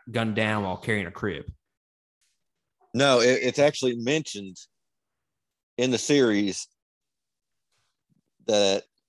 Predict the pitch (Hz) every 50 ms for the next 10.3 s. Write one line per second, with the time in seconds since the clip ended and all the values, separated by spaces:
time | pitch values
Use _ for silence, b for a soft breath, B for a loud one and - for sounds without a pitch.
0 | _ _ _ _ _ _ - 139 147 147 - 151 139 139 139 123 104 113 104 98
1 | - - - - - 131 127 113 98 92 87 85 85 - - - _ _ _ _
2 | _ _ _ _ - 101 104 98 90 87 120 120 110 - - 98 - - - 120
3 | 98 98 95 85 - 92 87 85 82 82 82 - - - _ _ _ _ _ _
4 | _ _ _ _ _ _ _ _ _ _ _ _ _ _ _ _ _ _ _ _
5 | _ _ _ _ _ _ _ 120 123 139 147 143 135 123 110 - 143 147 139 110
6 | 101 98 92 92 - 95 92 87 85 90 90 95 95 _ _ _ _ _ _ _
7 | _ _ _ _ _ _ _ _ _ _ - 123 123 117 123 120 113 98 - 143
8 | 135 - - 110 117 113 113 110 104 92 - _ _ _ _ _ _ _ - -
9 | 120 113 117 110 - - 104 101 90 90 101 101 92 87 85 85 85 85 87 82
10 | 87 82 - - -